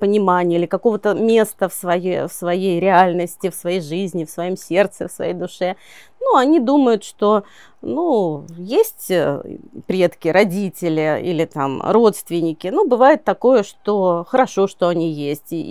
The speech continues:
и, а если отношения плохие, то иногда вообще про них забывают. То есть вот эта вот тема, она, можно сказать, все время, через всю нашу жизнь с нами проходит.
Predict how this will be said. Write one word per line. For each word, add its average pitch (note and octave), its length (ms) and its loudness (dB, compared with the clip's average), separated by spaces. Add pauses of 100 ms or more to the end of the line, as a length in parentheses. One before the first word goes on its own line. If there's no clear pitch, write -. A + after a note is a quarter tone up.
(140)
и, - 80 -8
а - 60 0
если B3+ 260 2
отношения C4+ 480 0
плохие, C4 460 -2
то G3 180 -2
иногда G3+ 300 0
вообще E3 280 -4
про F#3 200 -8
них D#3+ 180 -6
забывают. D3+ 540 -6 (540)
То - 80 2
есть - 100 0
вот B3+ 120 -4
эта E4 200 2
вот B3 180 2
тема, F#4+ 460 2
она, B3+ 520 2 (480)
можно C4+ 300 4
сказать, B3 480 6
все - 240 -4
время, C#4+ 520 4
через A3+ 260 -2
всю - 220 0
нашу A#3 300 2
жизнь D4 340 4
с G#3+ 160 -2
нами C#4 420 6
проходит. A#3 960 -2